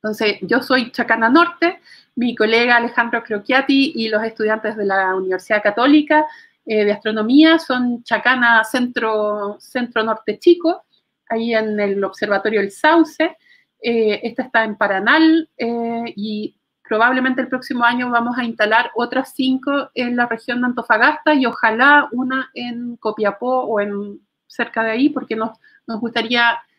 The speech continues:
que todo el desierto de Atacama, también la parte sur, eh, esté, esté cubierta.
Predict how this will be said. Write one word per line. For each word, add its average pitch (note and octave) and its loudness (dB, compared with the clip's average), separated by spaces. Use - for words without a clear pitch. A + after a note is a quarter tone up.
que A3+ -4
todo C4 4
el B3 -2
desierto C4 -2
de C4 -2
Atacama, C4 2
también A#3+ -6
la A#3 0
parte A#3 -4
sur, C4+ -8
eh, G#3+ -4
esté, A3+ -6
esté A3 -12
cubierta. - -10